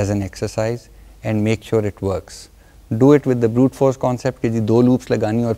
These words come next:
पूरा चलेंगी, and then do it with this one। As an exercise, try to do it the other way।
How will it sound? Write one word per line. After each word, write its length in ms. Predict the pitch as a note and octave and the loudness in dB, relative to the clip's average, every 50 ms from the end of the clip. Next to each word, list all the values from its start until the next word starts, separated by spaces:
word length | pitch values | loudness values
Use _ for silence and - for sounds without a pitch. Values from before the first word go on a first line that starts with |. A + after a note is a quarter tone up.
| - | -4
पूरा 220 | - A2+ A#2 A#2+ A#2 | -4 0 0 0 0
चलेंगी, 460 | - - A#2 A2 A#2 A#2 B2 A#2+ B2 - _ _ _ _ - - - _ - - | 0 -2 -4 -4 -4 -6 -6 -8 -10 -16 _ _ _ _ -20 -20 -20 _ -8 -4
and 180 | A#2 A#2 A2 | -2 0 2
then 180 | B2 C3 B2+ A#2+ A2 | 2 2 2 2 2
do 100 | A2+ A2 A2 | 2 0 0
it 120 | G#2+ - - - - - | 0 -2 -8 -18 -10 -8
with 200 | G2 G2 F#2 F2 | -6 -6 -6 -6
this 180 | F2 F2 - - | -8 -12 -12 -14
one। 140 | - E2+ E2+ - - _ - - _ _ _ _ _ - | -16 -16 -16 -18 -20 _ -20 -20 _ _ _ _ _ -4
As 180 | A#2+ A2 A2 B2 | -2 -2 0 0
an 120 | A#2+ B2+ | -2 -2
exercise, 600 | C3 - - D3+ C#3 - C#3+ C#3+ C#3+ C3+ C3+ - - _ - | -2 -2 -4 -4 -2 -2 -2 -2 -2 -4 -8 -12 -20 _ -2
try 200 | C3 A#2+ A#2+ C3 - - | 0 0 0 0 0 -2
to 100 | C3+ A#2 | -2 0
do 140 | A#2+ A#2 A#2+ A#2+ | 0 0 0 -2
it 120 | A#2 - C3+ | -2 -2 -4
the 60 | C3+ - - D#3+ | -2 0 0 0
other 160 | D#3 D3+ A#2 G#2 | 2 0 0 -2
way। 100 | F#2 F2 | -6 -12